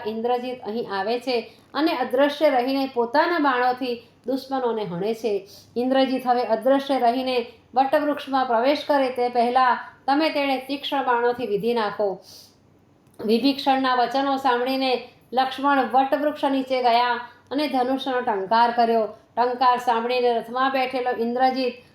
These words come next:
પોતાના આયુધો સહિત ત્યાં ધસી ગયો. પણ ઇન્દ્રજીતને ત્યારે પોતાના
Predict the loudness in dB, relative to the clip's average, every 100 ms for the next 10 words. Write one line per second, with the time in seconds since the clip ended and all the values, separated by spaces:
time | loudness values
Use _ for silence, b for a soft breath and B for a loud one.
0 | B 0 2 2 2 2 2 2 2 2
1 | 0 2 0 0 -2 -2 0 -4 -6 0
2 | 4 4 2 -4 B -2 0 0 0 2
3 | 0 0 -2 0 2 2 2 0 -2 0
4 | 2 2